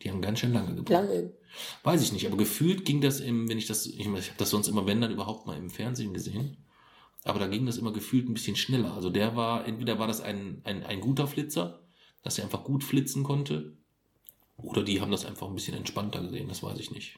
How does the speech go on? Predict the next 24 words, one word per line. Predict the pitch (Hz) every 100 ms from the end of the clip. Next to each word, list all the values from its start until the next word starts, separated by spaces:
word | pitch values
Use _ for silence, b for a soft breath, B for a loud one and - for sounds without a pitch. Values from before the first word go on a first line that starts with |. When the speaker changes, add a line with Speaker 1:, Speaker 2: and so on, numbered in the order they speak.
| -
Speaker 2:
Oder | 415 175
die | 202 214 208 214 208 - 240
Security | 220 220 233 180 - 180
war | 175
schlecht. | - 180 175 - - _ _ _ -
Speaker 1:
Ja, | 90 - - _ _ -
ja. | 90 - - _ _ _ _ _ -
Das | -
kann | - -
auch | -
sein. | - 123 117 - _
Das | 104
kann | - -
auch | -
sein. | - - - B B B B
Ja, | 139 120
daraus | 92 127 143 -
ist | 131
ein, | 131 123 120
ähm, | 110 110 104 104
ist | 104
auch | 127 127
ein | 135
Artikel, | - - 135 123 120